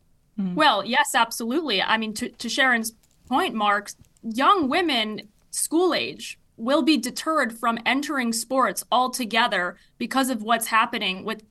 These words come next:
Speaker 2: these scandals. I mean, they, they don't feel like they have a chance anymore, which is so ironic considering that feminists did make these strides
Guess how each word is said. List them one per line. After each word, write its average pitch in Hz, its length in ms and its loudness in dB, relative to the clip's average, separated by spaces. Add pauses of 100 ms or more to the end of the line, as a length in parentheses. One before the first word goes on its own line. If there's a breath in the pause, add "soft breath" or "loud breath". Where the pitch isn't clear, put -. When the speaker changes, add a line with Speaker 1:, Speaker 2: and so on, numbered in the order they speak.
Speaker 2:
these 226 280 -2
scandals. - 680 -2
I 226 100 0
mean, 226 240 -2 (220)
they, 240 400 -4 (100)
they 262 140 0
don't 285 300 0
feel 285 280 0
like 220 240 -2
they 220 140 -4
have 220 200 -2
a 196 60 -6
chance 277 420 0
anymore, 202 520 0 (220 soft breath)
which 226 160 -4
is - 60 -2
so 302 180 4
ironic 262 640 4 (520 soft breath)
considering 254 420 0
that 214 140 -4
feminists 254 680 2 (280 soft breath)
did 233 300 0
make 285 280 0
these 254 240 0
strides 240 720 4